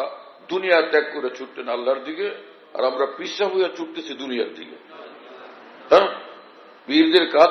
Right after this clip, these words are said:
ছিল লোকদেরকে আল্লাহর দিকে নিয়ে যাওয়া, এখন পীরদের কাজ হয়েছে লোকদেরকে দুনিয়ার দিকে, দুনিয়ার ফেতনার দিকে নিয়ে, নিয়ে যাওয়া।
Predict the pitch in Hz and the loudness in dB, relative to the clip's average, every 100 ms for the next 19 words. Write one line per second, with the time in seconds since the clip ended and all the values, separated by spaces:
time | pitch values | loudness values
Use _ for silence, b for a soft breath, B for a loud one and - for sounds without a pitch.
0 | - 202 190 120 107 131 123 110 151 139 | 4 -4 -2 -2 -2 -4 -4 -2 2 4
1 | 135 127 135 160 170 185 127 104 - - | 4 0 -2 -6 -2 -2 0 -2 -6 -18
2 | - - 120 123 - 190 208 190 175 156 | -12 -2 -2 -2 -4 -6 0 0 2 2
3 | 151 139 147 - 185 - - - - 131 | 2 0 -6 -6 -6 -6 -14 -20 -4 -2
4 | 147 143 135 135 123 156 175 151 - 139 | -2 -4 -2 -4 -2 -6 2 2 2 -4
5 | 127 131 135 123 - 185 - 165 135 135 | -6 -6 -4 -4 -2 -4 -2 -4 -4 -8
6 | 120 107 - - 143 123 101 - | -4 -4 -4 -6 -2 -2 -2 -12